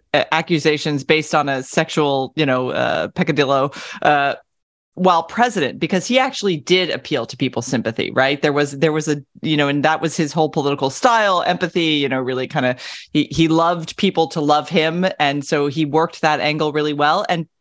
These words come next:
I will say people bought it, not just his, not just his dedicated voters, but the country kinda decided, like,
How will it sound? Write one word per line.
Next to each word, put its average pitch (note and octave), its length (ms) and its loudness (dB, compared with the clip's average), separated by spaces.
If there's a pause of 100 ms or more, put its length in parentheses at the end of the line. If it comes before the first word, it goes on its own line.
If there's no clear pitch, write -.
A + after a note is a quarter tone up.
(240)
I F#3 160 2
will F4+ 200 0
say D#4+ 380 0
people B3 380 0
bought G3 280 2
it, A2 140 -4
not F#3 200 0
just - 400 -2
his, F#3+ 300 -2 (300)
not G#3 200 2
just - 200 -4
his G3+ 120 -2
dedicated F3+ 460 0
voters, A#3 240 0
but F#3 140 0
the E3+ 60 -2
country G3+ 340 0
kinda F3 260 -2
decided, D#3+ 500 0
like, C#3+ 320 -2